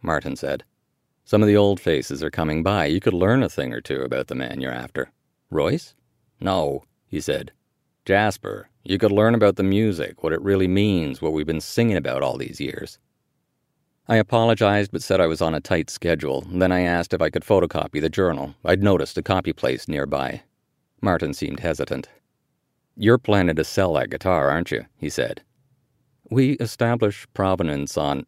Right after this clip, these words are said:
"I know what this is about." "All right. If I let you copy the journal," he said, "will you promise me something? Promise the guitar goes somewhere people can see it. It doesn't belong in private hands."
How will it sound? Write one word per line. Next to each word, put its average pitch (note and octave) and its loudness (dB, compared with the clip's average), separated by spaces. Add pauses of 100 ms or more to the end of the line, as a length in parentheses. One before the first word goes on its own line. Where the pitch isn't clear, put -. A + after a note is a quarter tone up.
(120)
"I B2+ 6
know G2 6
what D2+ 0
this B1+ -6
is D2 -6
about." - -10 (680)
"All A2 -2
right. - -2 (800)
If G#2+ 0
I G#2+ 4
let A2+ 2
you G#2 -2
copy F#2+ -2
the C#2 -2
journal," D2+ -2 (120)
he D2 -10
said, C#2+ -2 (300)
"will G#2+ 6
you G2+ 6
promise B2 0
me A2+ 0
something? A#2+ -2 (200)
Promise A#2 -2 (200)
the F2+ 0
guitar F#2+ 4
goes F2+ 2
somewhere G#2+ 0
people E2 -4
can D#2 -8
see E2+ -4
it. - -10 (800)
It F#2 -2
doesn't A2 4
belong G2+ 2
in D2+ -6
private E2+ 0
hands." - -8